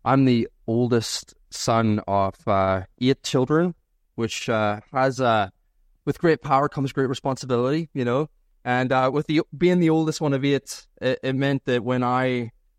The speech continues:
when I was in trouble, when, when something happened between me and my sister most of the time, when we were fighting with each other, and, uh, there'd be big arguments and big scraps and stuff like that,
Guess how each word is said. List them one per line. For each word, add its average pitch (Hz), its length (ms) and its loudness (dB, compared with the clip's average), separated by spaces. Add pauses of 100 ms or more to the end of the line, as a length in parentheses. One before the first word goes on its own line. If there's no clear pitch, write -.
(360)
when 127 120 0
I 135 120 4
was 139 180 0
in 127 40 0
trouble, 135 280 -2
when, 135 160 0
when 135 100 -4
something 147 320 0
happened 127 400 0
between 117 440 0 (200)
me 131 160 2
and 120 80 4
my 113 80 2
sister - 380 -6
most 107 260 -2
of 107 80 0
the 107 60 -8
time, 101 160 -2
when 107 100 0
we 113 80 2
were 104 80 0
fighting 113 320 2
with 104 160 0
each 98 120 -2
other, 95 340 0 (320)
and, 104 320 0
uh, 101 240 4
there'd 101 160 -2
be 117 100 -2
big 113 220 2
arguments 113 560 2
and 110 60 -10
big 117 140 -2
scraps - 480 0
and 110 80 -10
stuff - 220 -6
like 101 120 -2
that, 101 240 2